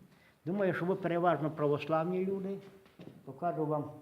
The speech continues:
намолену старовинну книжку православну, це "Життя святих" Мінеї.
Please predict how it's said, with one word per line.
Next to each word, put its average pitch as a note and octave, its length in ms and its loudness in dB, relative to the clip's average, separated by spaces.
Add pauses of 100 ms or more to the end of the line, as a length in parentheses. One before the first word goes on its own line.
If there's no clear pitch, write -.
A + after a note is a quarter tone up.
(560)
намолену D3 560 0
старовинну C#3 560 -2
книжку C3 480 -4
православну, D3 720 -2
це D3 220 -4
"Життя F3 480 -4
святих" D3 440 -8 (800)
Мінеї. A#2 480 -8